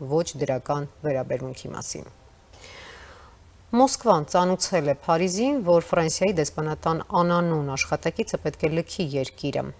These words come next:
Ֆրանսիայի արտգործնախարարությունը չի նշում, թե ում մասին է խոսքը, սակայն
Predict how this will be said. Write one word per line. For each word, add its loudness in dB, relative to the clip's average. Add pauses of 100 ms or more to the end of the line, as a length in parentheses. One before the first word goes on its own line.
Ֆրանսիայի 4
արտգործնախարարությունը -2
չի -4
նշում, -2
թե -4
ում -4
մասին -4
է -8
խոսքը, -4
սակայն -2